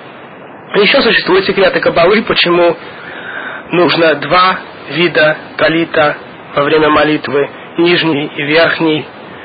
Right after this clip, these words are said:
и как исправляет в духовных мирах верхний талит, а как исправляет нижний. И нижний мы носим даже вечером, хотя по закону Торы основная мицва цицит только днём – потому что Тора говорит, чтобы мы видели цицит, и учит из этого Талмуд,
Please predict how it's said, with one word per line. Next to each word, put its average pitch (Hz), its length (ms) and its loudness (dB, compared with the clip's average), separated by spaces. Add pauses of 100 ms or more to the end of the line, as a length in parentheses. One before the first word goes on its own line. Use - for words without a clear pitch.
(220)
и 139 160 2
как 156 280 2
исправляет 156 600 2
в - 60 -16
духовных 147 440 0
мирах 147 260 2
верхний 190 360 2
талит, 170 360 -2
а 139 40 -2
как - 220 -8
исправляет 139 540 -2
нижний. 180 500 4 (600)
И 135 260 -2
нижний 185 380 2
мы 170 140 2
носим 160 340 2
даже 156 460 2
вечером, 175 560 2
хотя 165 320 0
по 160 160 2
закону 170 400 2
Торы 226 420 4 (480)
основная 185 540 2
мицва 190 320 0
цицит 247 340 0
только 190 300 0
днём – 156 340 2 (320)
потому 151 280 0
что 165 120 0
Тора 208 220 2
говорит, 185 360 2
чтобы 180 200 -2
мы 175 80 2
видели 180 380 -2
цицит, 135 420 -6 (180)
и 135 60 -4
учит 147 320 2
из 156 80 -2
этого 160 240 2
Талмуд, 214 420 2